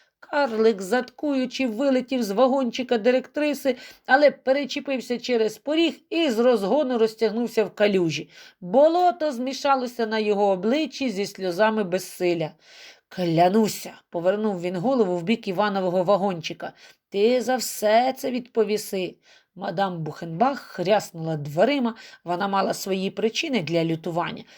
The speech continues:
Після візиту президента і розмови з його помічником справа проти Івана Сили була закрита. Сьогодні вона одержала свої п'ятдесят тисяч назад,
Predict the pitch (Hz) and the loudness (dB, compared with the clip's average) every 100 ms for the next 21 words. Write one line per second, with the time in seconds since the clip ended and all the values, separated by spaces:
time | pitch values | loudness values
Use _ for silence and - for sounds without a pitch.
0 | _ - 208 208 202 202 202 269 220 196 | _ -12 -6 0 2 2 -2 -4 -4 -2
1 | 196 185 185 247 233 196 190 202 196 240 | -2 -2 0 0 0 0 0 0 0 -2
2 | 208 175 196 208 196 180 - 190 190 277 | -2 -2 -2 -2 -4 -6 -10 -10 -6 -2
3 | 302 262 - - - - 254 262 247 240 | -2 -4 -16 -20 -10 0 2 2 0 -2
4 | 240 233 226 220 208 208 - 294 302 254 | -2 0 0 0 0 -4 -4 -2 0 0
5 | 240 247 269 269 262 277 277 - 175 - | 2 4 4 0 -2 -2 -2 -2 -8 -16
6 | - - - 302 339 233 202 190 240 285 | -20 -14 -2 2 2 2 0 -2 0 0
7 | 247 320 262 285 285 277 285 302 294 294 | 2 2 2 2 0 0 -4 -4 -2 0
8 | 269 285 294 285 - 320 - 190 - 294 | 2 0 0 -2 -2 -4 -4 -6 -8 -6
9 | 320 233 254 | -2 2 2